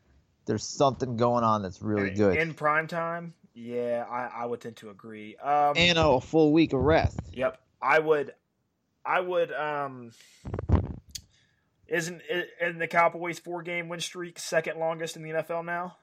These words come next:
Speaker 2: Houston, Texans
Speaker 1: Oh,
Speaker 2: are
Speaker 1: I
Speaker 2: at
Speaker 1: wouldn't know.
Speaker 2: eight.
Speaker 1: I think, I think Houston's one. I don't know who's number two, but the Cowboys could be.
Speaker 2: Yep.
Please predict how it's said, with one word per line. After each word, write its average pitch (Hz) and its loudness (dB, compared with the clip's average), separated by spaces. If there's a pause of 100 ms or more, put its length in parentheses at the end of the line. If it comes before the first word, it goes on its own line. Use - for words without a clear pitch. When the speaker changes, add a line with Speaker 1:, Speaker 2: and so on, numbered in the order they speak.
(680)
Speaker 2:
Houston, 147 -10
Texans 143 4
Speaker 1:
Oh, 120 8
Speaker 2:
are 120 6
Speaker 1:
I - 6
Speaker 2:
at 120 4
Speaker 1:
wouldn't 117 0
know. 95 2
Speaker 2:
eight. - -6
Speaker 1:
I - -6
think, 107 -12 (220)
I 123 0
think 135 0
Houston's 113 -2
one. 117 4
I 120 4
don't 135 2
know 120 0
who's 110 -4
number 104 -2
two, 120 4
but 113 6
the - 4
Cowboys 143 4
could - 0
be. 101 -2 (380)
Speaker 2:
Yep. 135 -8